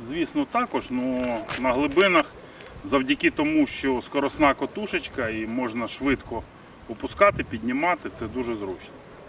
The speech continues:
Ну і що стосується Мібаріка, це також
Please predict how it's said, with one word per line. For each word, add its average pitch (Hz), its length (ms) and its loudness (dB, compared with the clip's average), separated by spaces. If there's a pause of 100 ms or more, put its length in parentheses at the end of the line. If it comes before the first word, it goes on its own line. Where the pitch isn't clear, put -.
(540)
Ну 233 140 -4
і 208 40 -2
що 220 240 2
стосується 180 540 0
Мібаріка, 156 680 4 (320)
це 120 140 0
також 101 360 -4